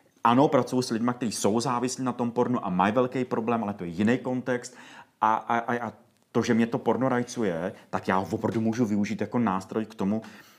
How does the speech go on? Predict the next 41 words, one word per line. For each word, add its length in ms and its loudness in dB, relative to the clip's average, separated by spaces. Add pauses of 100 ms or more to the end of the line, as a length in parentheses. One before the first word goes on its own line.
jako 180 -2
k 80 -10
sexu-, 320 -4
jako 180 -6
k 140 -20
tomu, 260 -2
k 60 -12
té 180 -10
sexualitě 600 -2
a 60 -6
k 80 -18
té 100 -8
jako 260 -2
vědomý 400 4
sexualitě, 600 -4
jo? 100 -6
Že, 160 -2 (380)
že 100 -4
opravdu 220 2
ukážu, 300 -2
"Hele, 120 0
tohle 280 -2
mě 160 0
baví," 560 -6 (320)
ale 200 4 (200)
jo, 80 2
tohle 200 2
mě 100 4
baví 240 2
jenom 160 4
proto, 220 -2
že 120 0
jako 140 0
mám 140 2
nějaký 240 -2
fantazie, 480 -2
tohle 140 -2
s 40 -10
tebou 120 -2
nechci 220 -4
dělat. 360 -4